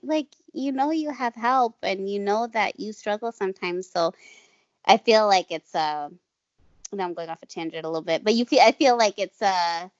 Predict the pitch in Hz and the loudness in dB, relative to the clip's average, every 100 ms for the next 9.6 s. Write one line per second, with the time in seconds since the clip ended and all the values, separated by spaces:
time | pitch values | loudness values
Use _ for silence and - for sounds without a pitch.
0 | _ _ 208 202 185 208 190 185 180 _ | _ _ -6 -4 -4 -4 -6 -6 -12 _
1 | 220 - 185 - 185 202 190 - _ 180 | -16 -4 -4 -2 0 2 0 -4 _ -6
2 | 185 170 165 165 - - 180 165 165 165 | -4 -4 -6 -6 -8 -8 -8 -6 -8 -8
3 | 165 165 190 196 185 180 180 196 208 185 | -6 -6 -4 -2 0 0 0 -2 -2 -4
4 | 175 180 180 - 214 208 190 196 190 185 | -4 -4 -6 -6 -4 -2 -2 -2 -4 -6
5 | 180 - 190 - _ 208 214 - 175 190 | -8 -6 -6 -6 _ -4 -4 -6 -8 -8
6 | 190 208 - 175 185 202 226 226 233 202 | -4 -4 0 0 0 -2 -2 -2 0 0
7 | - 196 175 165 160 160 - - - - | 0 0 0 0 -2 -2 -8 -18 -4 0
8 | 208 196 190 214 226 226 190 180 175 - | 0 0 -4 -2 -4 0 0 2 0 -2
9 | 180 196 - - - - | -2 -2 0 -2 -2 -6